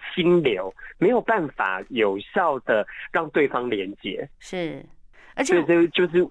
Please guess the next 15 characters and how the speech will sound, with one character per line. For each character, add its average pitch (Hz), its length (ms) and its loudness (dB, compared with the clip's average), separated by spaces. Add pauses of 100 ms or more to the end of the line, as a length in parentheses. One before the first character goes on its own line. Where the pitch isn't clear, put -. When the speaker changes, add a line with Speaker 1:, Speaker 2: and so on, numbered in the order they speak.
(140)
Speaker 1:
为 190 160 2
什 - 120 -4
么 104 180 0
透 190 220 -2
过 160 220 2
电 202 220 0
影 110 260 2
是 147 80 0
一 143 80 4
个 127 140 2
很 110 220 -4
好 120 180 -4
的 101 100 -6
媒 92 260 -4 (120)
介。 104 200 2